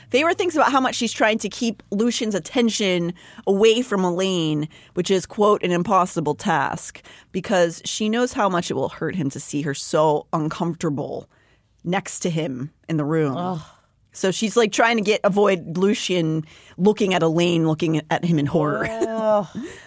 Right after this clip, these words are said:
Speaker 1: But Lucien tells her there's no need for her to fix a room up for him because he has other plans for the holiday. Feyre is curious about where he's been all this time, and Lucien sort of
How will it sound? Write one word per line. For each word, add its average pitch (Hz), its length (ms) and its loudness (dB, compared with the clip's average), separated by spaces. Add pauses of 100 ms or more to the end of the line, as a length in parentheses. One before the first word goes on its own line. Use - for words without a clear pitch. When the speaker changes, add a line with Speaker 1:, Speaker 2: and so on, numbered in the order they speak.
(140)
Speaker 1:
But 226 80 4
Lucien 302 260 2
tells 311 220 4
her 330 80 0
there's 226 180 2
no 214 200 0
need 202 420 0
for 180 360 2
her 185 120 0
to 175 80 0
fix 170 260 -6
a 170 60 -4
room 160 220 0
up 147 120 -2
for 147 80 -4
him 143 120 0
because 139 240 -2
he 175 80 2
has 214 120 2
other 240 200 2
plans 175 420 -2
for 151 140 -6
the 156 80 -6
holiday. 175 520 0 (640)
Feyre 233 300 6
is 220 120 -6
curious 226 380 2
about 170 220 2
where 170 200 2
he's 175 200 -4
been 175 240 0
all 247 100 2
this 151 220 -8
time, 147 400 -6
and 190 120 -2
Lucien 494 260 -6
sort 494 200 -6 (120)
of 262 200 -8